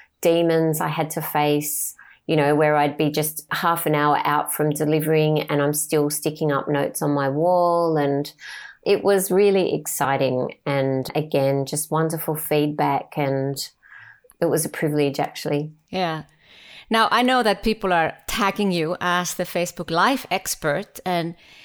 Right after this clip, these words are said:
Speaker 2: that's the th-, interesting thing. You may not feel like we have, everybody has an imposter syndrome.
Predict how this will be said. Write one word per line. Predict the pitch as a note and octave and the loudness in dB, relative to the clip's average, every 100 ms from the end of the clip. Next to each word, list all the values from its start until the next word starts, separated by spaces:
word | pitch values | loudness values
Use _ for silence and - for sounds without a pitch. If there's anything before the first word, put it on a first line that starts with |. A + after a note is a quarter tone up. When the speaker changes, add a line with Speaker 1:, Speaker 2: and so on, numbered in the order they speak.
| - _ - | -20 _ -4
Speaker 2:
that's | D4+ - | -2 -2
the | D#4 | -6
th-, | - - | -8 -6
interesting | A3+ A3+ A3+ G#3 G3 | -4 -2 -2 -2 -4
thing. | - F#3+ E3+ | -4 -4 -4
You | D#3+ G#3+ A#3 | -4 0 4
may | B3+ A#3 | 4 2
not | G#3 F#3+ - | 2 2 0
feel | - A3+ F#3 | -2 2 2
like | E3+ - | 0 -2
we | G#3+ B3+ | -2 0
have, | A3 G#3 - _ - | 2 -2 -4 _ -2
everybody | G#3 A#3+ A#3 | 2 2 2
has | G3 F3 F3 | 0 -2 -4
an | F3+ | -4
imposter | E3+ F3+ E3+ - | -4 -4 -4 -6
syndrome. | - - - - - | -8 -8 -8 -10 -10